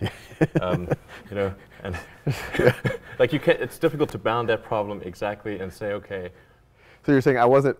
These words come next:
Speaker 1: I felt like this was a destined failure is
Speaker 2: No,
Speaker 1: another
Speaker 2: no.
Speaker 1: way to parse that sentence. But anyway, sorry. <laughs>
Speaker 2: Um, no, I didn't, I didn't,
Speaker 1: Yeah.
Speaker 2: I didn't think it would, would,
Speaker 1: Yeah.
Speaker 2: would fail, but I
Speaker 1: Yeah.
Speaker 2: wasn't
Speaker 1: Yeah.
Speaker 2: sure that success was a possibility.
Speaker 1: Okay, yes.
Speaker 2: Um, you know, and, and generally,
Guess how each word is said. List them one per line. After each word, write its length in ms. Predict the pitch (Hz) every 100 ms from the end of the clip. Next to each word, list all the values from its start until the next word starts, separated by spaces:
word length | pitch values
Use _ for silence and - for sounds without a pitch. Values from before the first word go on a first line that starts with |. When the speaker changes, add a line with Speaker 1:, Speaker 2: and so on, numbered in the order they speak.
| -
Speaker 1:
I 100 | 123
felt 280 | - 135 123
like 180 | 123 107
this 140 | 110
was 140 | 107
a 60 | 101
destined 400 | 87 101 - 87
failure 400 | - 92 76 50 -
is 80 | 87
Speaker 2:
No, 60 |
Speaker 1:
another 160 | - 107
Speaker 2:
no. 60 | 104
Speaker 1:
way 60 |
to 80 | 95
parse 280 | - 107 87
that 160 | 85
sentence. 180 | - 98
But 100 | 117
anyway, 240 | 117 90 98
sorry. 220 | 135 139 -
<laughs> 140 | 151
Speaker 2:
Um, 220 | 135 147
no, 100 | 165
I 60 | 156
didn't, 240 | 196 240 -
I 80 | -
didn't, 180 | 95 -
Speaker 1:
Yeah. 60 |
Speaker 2:
I 40 | -
didn't 160 | 208
think 140 | 196 165
it 20 |
would, 180 | 131 127
would, 220 | 104 117
Speaker 1:
Yeah. 80 | 101
Speaker 2:
would 120 | 117
fail, 300 | - 160 113
but 100 | 117 110
I 20 |
Speaker 1:
Yeah. 60 | 123
Speaker 2:
wasn't 260 | 135 127
Speaker 1:
Yeah. 80 | 101
Speaker 2:
sure 160 | 117 113
that 200 | 104 -
success 440 | 113 - 120 -
was 160 | 104 95 _
a 60 | 98
possibility. 720 | - 101 - 90 87 - - _ _ _ _ _
Speaker 1:
Okay, 240 | 104 67 - _ _ _ _ -
yes. 380 | 73 - - - -
Speaker 2:
Um, 320 | 101 92 87 - _ _ _ _ _ _
you 60 | 113
know, 100 | 107
and, 160 | 110
and 160 | 110 104
generally, 500 | 147 156 143 139